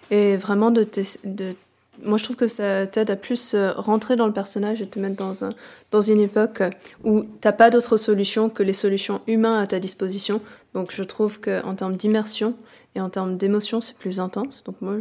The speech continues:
je pense que je, j'ai plus d'envie, euh, euh, plus d'envie, euh, dans ce, dans cette direction-là. Même si, bon, finalement, je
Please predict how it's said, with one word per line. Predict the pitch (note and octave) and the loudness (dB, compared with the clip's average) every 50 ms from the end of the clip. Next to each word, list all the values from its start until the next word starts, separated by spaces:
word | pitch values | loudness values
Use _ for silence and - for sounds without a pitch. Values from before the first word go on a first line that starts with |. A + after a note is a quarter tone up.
| G#3+ A3+ - - | -8 -10 -14 -16
je | - - | -20 -6
pense | - A#3+ C4+ C4 | -4 -4 -4 -2
que | C4+ A#3 A3 A3+ | -4 -4 -4 -4
je, | G#3+ G#3+ F3+ F#3 F#3+ A3+ | -6 -6 -6 -6 -8 -10
j'ai | G#3+ - - F#3 F3+ F3+ F3+ G3+ - - _ | -10 -10 -8 -8 -6 -6 -8 -8 -10 -14 _
plus | - - B3+ B3 | -8 -8 -8 -2
d'envie, | - A#3+ A#3 A3 A3+ A3+ A3+ A3 | 0 0 0 0 0 0 0 0
euh, | G3+ F#3 F3+ G3+ - - - - - - - - - - _ _ _ _ F3+ | 0 -2 -4 -8 -12 -16 -20 -20 -20 -20 -20 -20 -20 -20 _ _ _ _ -10
euh, | F#3+ - - G#1+ A1 - - - - - - - - - - G3 - - _ _ _ _ _ _ _ - _ - | -10 -10 -10 -12 -12 -14 -14 -14 -14 -16 -16 -16 -16 -16 -16 -16 -18 -20 _ _ _ _ _ _ _ -20 _ -4
plus | - A#3+ G#3+ - - - | -2 -2 -2 -2 -4 -6
d'envie, | G3+ G3+ G3 G#3+ G#3 G3+ G3 G#3 G#3 | -6 0 0 0 0 2 2 2 2
euh, | G3+ G3 F#3 | 2 2 -2
dans | F#3 G#3 G3 | -2 -4 -8
ce, | G3 - - G3+ F#3 - - - | -8 -6 -6 -6 -4 -4 -4 -4
dans | - - G3 | -4 -6 -4
cette | - G#3 F#3+ | -4 -6 -6
direction-là. | F#3+ G3 F#3 G3 - - G3+ F#3+ G#3 C4+ C4+ - - - - - - - - - _ _ _ _ - | -4 -6 -6 -6 -8 -8 -6 -4 -4 -6 -6 -10 -20 -20 -20 -20 -20 -20 -20 -20 _ _ _ _ -2
Même | G3+ G3+ G3+ G3 | 0 0 0 0
si, | G3 - - G3+ | -2 -2 -4 -6
bon, | G3+ G#3+ G#3 G#3 | -4 -4 -4 -6
finalement, | G3+ - G3+ F#3+ G3 G#3 G3 F#3+ G#3 | -4 -6 -8 -8 -6 -8 -8 -8 -10
je | - | -12